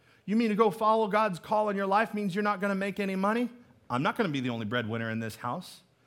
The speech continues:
Might be a temptation to shame somebody. As a man, I felt that whether she said it or not, and she never did. I felt that. That she was the one bringing all the money into the house. And you know what? I loved and served and cooked and cleaned just to show her how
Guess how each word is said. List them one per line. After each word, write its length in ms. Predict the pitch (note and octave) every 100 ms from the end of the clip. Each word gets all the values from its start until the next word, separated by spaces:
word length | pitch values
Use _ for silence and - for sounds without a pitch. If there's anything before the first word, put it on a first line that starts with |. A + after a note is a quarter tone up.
| _ _
Might 160 | F#3+ F3
be 100 | F#3
a 60 |
temptation 540 | - G3 F3 G3+ - E3
to 60 |
shame 360 | D3+ G#3 A#3 G#3+
somebody. 420 | - C3 G#2+ G#2+ - _ _ _ - -
As 140 | D3
a 40 | C3
man, 240 | C#3 D#3+
I 100 | D#3
felt 280 | D#3+ D#3 D#3
that 160 | A#2 B2
whether 180 | B2
she 160 | B2 D3+
said 180 | - C#3+
it 120 | B2+
or 40 |
not, 220 | B2 D3 -
and 100 | G2+
she 160 | - D3+
never 180 | C#3
did. 300 | B2+ D3 A#2+ G#2 _ _ _ _ _ _ _ _ _ _ _ _ _ _ -
I 100 | -
felt 260 | F#3+ A3+ -
that. 260 | B2+ A2 _ _ _ _ _ _ _ _ _ _ _ _ _ _ -
That 120 | D#3
she 180 | - A3
was 140 | G3+
the 100 | G3
one 200 | F3 E3+
bringing 240 | E3+ E3 D#3+
all 120 | D#3
the 60 |
money 280 | D3 D#3 D#3
into 180 | C#3 C3
the 100 | C#3
house. 260 | B2+ B2+ -
And 80 |
you 60 | C3
know 80 | C3+
what? 240 | C#3 D3 - - _
I 100 | A#2+
loved 440 | B2 A2+ A#2+ C3 B2+
and 200 | A#2 G#2+
served 380 | B2+ B2 B2+
and 200 | C3 A2
cooked 320 | G2 B2+ C3 -
and 220 | A2 G2
cleaned 380 | B2 C3 C3+ B2
just 160 | A2+
to 80 | A2
show 180 | - B2+
her 140 | B2
how 160 | A#2+